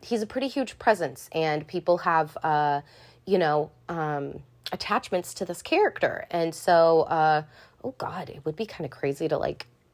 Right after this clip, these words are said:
see that in live action one day, because Lord knows Freddie Prinze Junior could do it. The age range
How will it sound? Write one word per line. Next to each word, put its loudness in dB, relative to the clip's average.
see -6
that 2
in -4
live 0
action 0
one 2
day, 2
because -4
Lord 0
knows -2
Freddie -2
Prinze -6
Junior 0
could -6
do -2
it. 2
The 0
age -2
range 0